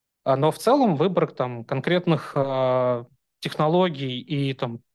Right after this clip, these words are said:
протоколов, вообще, в принципе, о том, что я говорил, про базовые знания для реализации интеграции, они сильно зависят от, э, требований проекта и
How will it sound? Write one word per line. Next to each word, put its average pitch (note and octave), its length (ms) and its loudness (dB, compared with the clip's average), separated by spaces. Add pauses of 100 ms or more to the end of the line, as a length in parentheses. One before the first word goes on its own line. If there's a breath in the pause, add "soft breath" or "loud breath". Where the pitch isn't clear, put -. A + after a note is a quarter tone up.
(100)
протоколов, G3 640 2
вообще, C3+ 240 -4
в - 60 -16
принципе, C#3 400 -4
о - 20 -2
том, B2+ 200 -6
что - 140 -6
я B2+ 120 -2
говорил, C#3+ 500 -2 (460 loud breath)
про A#2 760 0 (1000)
базовые C3 520 0
знания A#2+ 560 -2 (240)
для B2+ 140 -2
реализации C3+ 440 0
интеграции, B2+ 500 -2
они A3+ 320 2 (340 loud breath)
сильно F#3+ 340 2
зависят C#3+ 640 -2
от, D3+ 340 0
э, B2+ 640 0 (960)
требований D3 720 0 (340)
проекта B2+ 520 0
и D#3 640 0